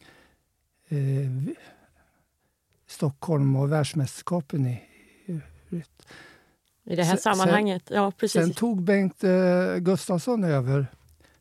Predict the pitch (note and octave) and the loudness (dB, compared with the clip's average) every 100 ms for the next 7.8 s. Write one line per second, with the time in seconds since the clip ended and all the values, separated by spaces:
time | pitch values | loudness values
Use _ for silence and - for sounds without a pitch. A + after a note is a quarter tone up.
0 | _ _ E3+ D#3 - C3+ C3 F3+ G#3 C#3 | _ _ 0 0 0 -2 0 -2 -4 -6
1 | - - C#3 C#3 _ _ _ _ _ _ | -6 -2 -2 -2 _ _ _ _ _ _
2 | _ _ _ _ _ _ _ _ _ _ | _ _ _ _ _ _ _ _ _ _
3 | - C3 E3 F3+ G3 F#3+ F#3 - F3+ E3 | -8 -2 0 0 2 0 0 -2 -2 0
4 | E3 - F3+ D3 E3+ E3+ F3 E3 D3+ D3+ | 0 0 2 2 2 2 2 0 0 -2
5 | D#3 F3+ F3 F3+ F3+ F#3 G3+ F3 E3+ E3 | -2 -2 0 0 0 0 2 2 2 2
6 | E3+ F3+ D3 F#3 G3+ E3+ D3 D3 C#3+ C#3 | 2 2 2 0 0 0 2 2 0 0
7 | C#3 C#3 C#3 D3+ B2+ D3 D3 | -2 -2 -2 -2 -2 -4 -4